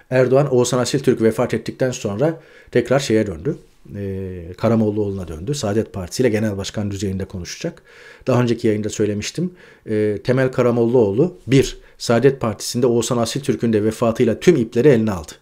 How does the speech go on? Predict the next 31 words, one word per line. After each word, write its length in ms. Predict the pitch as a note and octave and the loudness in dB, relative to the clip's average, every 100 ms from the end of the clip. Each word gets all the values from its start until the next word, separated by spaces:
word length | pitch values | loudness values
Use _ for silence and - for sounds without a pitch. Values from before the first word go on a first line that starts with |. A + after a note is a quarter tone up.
| _ | _
Yani 260 | B2 B2 G2+ | 2 2 2
Yüksek 300 | G#2+ A2+ B2+ | -4 -2 0
İstişare 440 | A2+ - - A2+ C3 | -2 -4 0 2 2
Kurulu 240 | A2 G2 | 0 -2
Başkanı 360 | G2 - A#2 C3+ | -4 -2 0 4
da 40 | |
oldu. 300 | B2 G#2+ - | 4 4 0
Bugün 200 | A2 G#2+ | -2 -2
Milli 260 | G#2+ A2 A2+ | 0 2 2
Gazete'de 360 | A2 - A2 | 0 -2 -2
birinci 220 | A2 A2 A#2+ | 0 0 -2
sayfadan 360 | G#2+ G2 A2+ | -2 0 0
anonslanmış 520 | G#2 F#2+ - F#2+ F#2 | 0 -4 -6 -8 -8
toplantı. 560 | - G2 - F#2 - E3+ - - - - | -8 -10 -8 -8 -4 -6 -6 -20 -8 -4
İki, 380 | C#3+ G3 A3 - - - - | 4 6 6 2 -20 -20 -6
Milli 320 | A2+ B2 F3+ G3 | 4 8 10 12
Görüş 320 | E3+ C#3 - | 12 10 0
Vakfı'nın 400 | G2+ - G2+ G2 | -2 -2 -4 0
da, 60 | |
o 120 | A2 C#3+ | 4 4
da 120 | G#2 | 4
Oğuzhan 280 | G2+ - G2+ | 2 -4 -6
Asiltürk'tü, 580 | - G#2+ - - G3+ G#3 | -6 -8 -10 -2 -2 2
Milli 260 | C3 F#3 | 4 6
Görüş 280 | F3+ C#3+ - | 8 8 6
Vakfı'nın 380 | A#2+ - A2 A2 | 0 0 -2 4
da 240 | F3 F#3 - | 4 2 -2
genel 280 | A#2 A2 G#2 | -2 0 0
başkanı 360 | G2 - F#2+ E2+ | -4 -8 -8 -8
oldu. 140 | F#2 | -4
Yani 400 | B2+ D#3+ A#2 C3 | 2 4 4 0